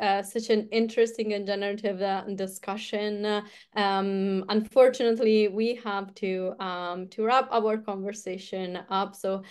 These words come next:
I do want to thank, uh, once again, uh, um, all of the, um, all of the panelists, uh, and, uh, um, thank you for joining us. Uh, thank you for sharing your, um, your experiences. Thank you for, to,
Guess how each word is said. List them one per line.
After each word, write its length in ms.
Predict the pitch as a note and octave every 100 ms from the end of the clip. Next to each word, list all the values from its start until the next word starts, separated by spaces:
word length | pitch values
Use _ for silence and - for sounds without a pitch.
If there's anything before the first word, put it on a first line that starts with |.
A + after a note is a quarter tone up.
| - -
I 60 | G3
do 120 | G#3
want 220 | G#3+ G#3+
to 100 | G#3+
thank, 480 | G#3 G3 F#3+ G3+ G3+
uh, 240 | G3 F#3+ G3
once 360 | F#3+ F#3 F#3+
again, 580 | F#3 F#3 F3+ F#3 G3 F#3+
uh, 300 | F#3+ F#3+ F#3+ F#3+
um, 360 | F3+ F3+ F3+ -
all 220 | G3+ G3+
of 180 | G3 F#3+
the, 420 | F#3+ F#3 F3+ F#3
um, 280 | F#3 F3+ F#3
all 200 | G3+ G3
of 100 | F#3
the 100 | F#3
panelists, 960 | - C4 C4 B3+ B3 A3+ A3 A3 -
uh, 240 | G#3+ G#3 G#3 - - _ _
and, 520 | G#3+ G3 F#3+ F#3 F#3
uh, 380 | F#3+ F#3 F3+ F3+ G3+
um, 720 | F3+ F3 F3 E3+ E3+ E3 E3 _ _ -
thank 160 | A#3+
you 80 | B3
for 120 | A#3+
joining 320 | A3+ A3+ A3 G#3
us. 240 | G3+ G3
Uh, 280 | G3+ F#3+ G#3
thank 380 | - A3 A3 A3
you 60 |
for 180 | A3 G#3
sharing 480 | - G3+ F#3+ F#3+ F#3
your, 420 | F#3 F3+ F3+ F#3
um, 220 | F#3+ F#3
your 140 | F#3 F3+
experiences. 1000 | - - A3 G#3+ G#3+ G#3+ G3 F#3+ F#3 -
Thank 300 | G3+ G3 G3
you 120 | F#3+
for, 380 | F#3+ F#3+ F#3+ F#3 -
to, 340 | G3+ F#3 F#3